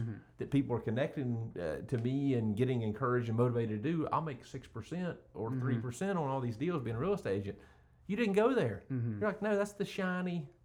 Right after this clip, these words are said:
Speaker 2: immediate, short-term
Speaker 1: Mm-hmm.
Speaker 2: financial win.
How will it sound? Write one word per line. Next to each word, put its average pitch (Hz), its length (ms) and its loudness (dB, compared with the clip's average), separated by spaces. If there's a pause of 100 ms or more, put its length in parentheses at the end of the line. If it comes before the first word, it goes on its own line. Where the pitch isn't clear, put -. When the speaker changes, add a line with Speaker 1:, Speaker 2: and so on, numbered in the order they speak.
(260)
Speaker 2:
immediate, 160 500 -2
short-term 139 1160 0
Speaker 1:
Mm-hmm. 117 100 -6
Speaker 2:
financial 120 460 2
win. 117 500 -2